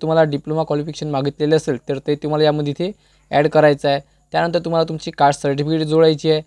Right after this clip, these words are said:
त्यानंतर तुमचं डोमिसाईल सर्टिफिकेट, तुमचं आधार कार्ड, पॅन कार्ड आणि जे तुम्ही फीज इथे भरणार आहे, तर त्या फीजची रिसिप्टसुद्धा तुम्हाला जोडणे इथे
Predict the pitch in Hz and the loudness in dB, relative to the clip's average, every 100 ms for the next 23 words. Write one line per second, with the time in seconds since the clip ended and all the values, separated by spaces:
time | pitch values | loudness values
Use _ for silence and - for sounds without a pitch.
0 | _ _ - 156 156 147 160 143 131 143 | _ _ -8 -8 -8 -6 -4 -2 -2 2
1 | 165 156 160 160 156 151 160 156 _ _ | 2 2 0 0 -2 -2 -2 -4 _ _
2 | _ 147 - - 127 139 160 156 156 156 | _ -12 -10 -2 2 4 4 4 0 0
3 | _ 135 143 147 151 147 - _ _ 156 | _ -2 -2 2 2 2 -4 _ _ -6
4 | 156 165 165 170 156 - 165 160 170 151 | -4 -4 -4 -8 -8 -8 -6 -4 -4 -2
5 | 151 156 139 - - 143 165 - 151 - | 0 4 4 2 -6 -4 -4 -2 -8 -6
6 | 160 147 170 156 160 151 143 147 151 139 | -4 -4 -6 -6 0 0 0 0 0 2
7 | 139 143 139 165 | 0 0 -2 -4